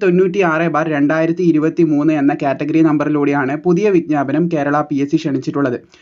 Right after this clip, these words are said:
അപേക്ഷിക്കേണ്ട മെത്തേഡ് പറയാം. പി എസ് സിന്റെ വെബ്സൈറ്റിൽ വൺ ടൈം രജിസ്ട്രേഷൻ കംപ്ലീറ്റ് ചെയ്തിട്ടുണ്ടാവണം. എന്നിട്ട് ഈ ഒരു കാറ്റഗറി നമ്പറിലൂടെ അറുന്നൂറ്റി തൊണ്ണൂറ്റിയാറ് ബാർ രണ്ടായിരത്തി ഇരുപത്തിമൂന്ന് എന്ന കാറ്റഗറി നമ്പറിലൂടെ നിങ്ങൾക്ക് അപേക്ഷിക്കാം.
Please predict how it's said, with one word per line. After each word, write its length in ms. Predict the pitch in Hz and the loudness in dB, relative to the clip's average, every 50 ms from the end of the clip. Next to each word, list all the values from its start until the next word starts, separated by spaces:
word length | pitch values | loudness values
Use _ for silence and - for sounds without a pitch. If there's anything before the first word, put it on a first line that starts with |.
| _ - - - 135 | _ -14 -8 -4 -2
അപേക്ഷിക്കേണ്ട 500 | 139 143 147 - - 170 165 165 147 135 - | -2 -2 -2 -2 -2 -2 0 2 2 2 2
മെത്തേഡ് 260 | 156 151 160 165 170 170 | 0 0 -2 -2 -2 -2
പറയാം. 240 | 165 147 143 165 - - _ _ _ _ - | -2 -2 -2 -4 -4 -8 _ _ _ _ 0
പി 80 | 160 165 | 2 2
എസ് 80 | 170 170 | 2 2
സിന്റെ 180 | 185 170 175 170 160 | 2 2 2 2 0
വെബ്സൈറ്റിൽ 440 | 151 147 - - 170 165 170 180 170 165 | -2 -4 -2 0 0 2 2 2 0 2
വൺ 100 | 151 143 143 | 0 0 0
ടൈം 140 | 170 170 170 170 165 | 2 2 2 2 0
രജിസ്ട്രേഷൻ 540 | 151 151 147 - - 160 165 160 165 180 180 170 | -2 -4 -8 -6 -2 -2 -2 0 0 0 0 2
കംപ്ലീറ്റ് 360 | 160 147 139 151 160 143 160 175 170 | 0 0 2 2 0 0 0 -2 -2
ചെയ്തിട്ടുണ്ടാവണം. 640 | 151 147 156 156 151 139 143 139 135 131 135 - - - _ _ _ - 156 | 0 0 0 0 2 2 2 0 0 0 -2 -2 -4 -8 _ _ _ -2 0
എന്നിട്ട് 220 | 165 180 180 185 180 | 2 2 2 2 0
ഈ 20 | 175 175 | 0 0
ഒരു 80 | 170 175 | 0 0
കാറ്റഗറി 360 | 170 156 143 170 165 165 170 170 170 | -2 -2 -2 -2 0 2 4 4 4
നമ്പറിലൂടെ 440 | 160 156 151 147 151 131 120 - - - 127 | 4 2 0 -2 -2 -2 -4 -4 -6 -4 -4
അറുന്നൂറ്റി 340 | 135 143 139 143 156 143 160 - | 0 0 2 2 2 0 -2 -2
തൊണ്ണൂറ്റിയാറ് 560 | 151 143 139 147 143 151 156 139 135 - 156 160 156 | 0 0 0 0 2 2 0 0 0 0 0 0 0
ബാർ 100 | 170 185 190 180 | 0 -2 -2 -2
രണ്ടായിരത്തി 400 | 156 139 147 147 147 151 147 160 151 | -2 -2 -2 -2 -2 -2 -2 -2 -2
ഇരുപത്തിമൂന്ന് 540 | 139 139 143 - - 147 135 127 123 117 - - _ _ _ - 156 | -2 -2 -4 -2 -2 -2 -2 -2 -2 -4 -6 -8 _ _ _ -2 0
എന്ന 120 | 170 185 180 185 | 0 0 0 0
കാറ്റഗറി 380 | 165 151 143 165 165 165 170 170 156 | -2 -2 -2 0 2 2 2 4 2
നമ്പറിലൂടെ 420 | 143 143 160 156 147 147 143 147 147 | 2 0 0 0 0 0 0 0 2
നിങ്ങൾക്ക് 300 | 143 143 147 147 - 151 131 | 2 0 0 0 -2 -2 -2
അപേക്ഷിക്കാം. 500 | 127 139 143 - - 151 - 143 143 | -2 -4 -4 -4 -6 -4 -4 -4 -4